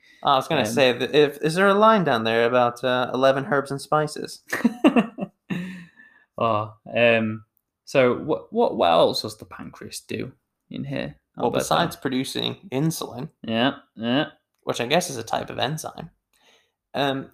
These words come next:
Speaker 1: it also produces specialized hormones that travel through the blood and help regulate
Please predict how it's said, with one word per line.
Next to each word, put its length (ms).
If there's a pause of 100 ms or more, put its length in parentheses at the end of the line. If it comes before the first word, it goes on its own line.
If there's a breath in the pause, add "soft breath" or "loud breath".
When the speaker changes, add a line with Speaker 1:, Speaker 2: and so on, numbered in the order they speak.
(120)
Speaker 1:
it 80
also 300
produces 500
specialized 800
hormones 800 (280)
that 120
travel 340
through 320
the 100
blood 440 (680)
and 100
help 180
regulate 520